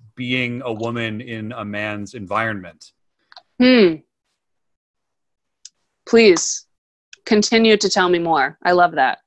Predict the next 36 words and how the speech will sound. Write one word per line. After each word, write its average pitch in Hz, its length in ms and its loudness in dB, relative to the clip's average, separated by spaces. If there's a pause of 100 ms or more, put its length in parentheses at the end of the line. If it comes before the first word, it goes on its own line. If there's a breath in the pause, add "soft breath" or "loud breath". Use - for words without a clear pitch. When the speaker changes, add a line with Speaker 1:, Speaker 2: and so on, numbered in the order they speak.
Speaker 1:
Well, 226 500 -2
clearly 262 320 2
she's 240 240 -4
brilliant. 135 500 -2
Clearly 185 360 -2
she's 156 400 -8
a 135 80 -8
planner. 117 520 -4
Clearly 160 440 -4
she 135 600 -6
is, 117 640 -6
you 147 140 -16
know, 104 180 -10
a 127 100 -6
self-starter. 123 680 -2
She's 127 200 -12
come 135 360 -6
from 120 600 -6 (340 soft breath)
probably 160 600 -2
no 117 320 -4
means. 107 640 -8
Like, 107 280 -8
she's, 117 460 -12
we 135 220 -6
don't 151 160 -2
know 131 100 -4
much 127 180 -4
about 117 160 -6
her 117 120 -2
background, 107 600 -4
but 101 240 -6 (360)
she's 117 220 -8
living 131 300 -2
in 107 300 -4
essentially 107 760 -6 (480)
a 101 120 -6